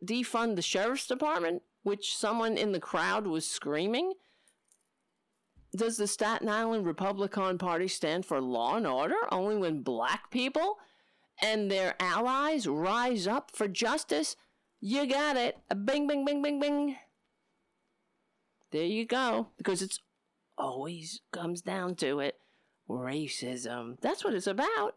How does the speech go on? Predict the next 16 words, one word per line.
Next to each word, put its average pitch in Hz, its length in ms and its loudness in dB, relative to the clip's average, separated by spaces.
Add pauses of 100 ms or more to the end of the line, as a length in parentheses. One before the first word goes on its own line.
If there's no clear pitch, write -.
This 370 240 0
is 311 180 0
why 277 260 2
they 269 140 2
will 254 160 2
never 262 480 2
have 208 320 0
us - 380 -4 (640)
have 240 520 0 (240)
that, 175 460 0
um, 139 360 -2 (640)
rec-, 180 360 -2 (340)
reconciliation 180 1400 -2
around 139 440 0
race. 127 680 -4 (680)
They, 185 240 0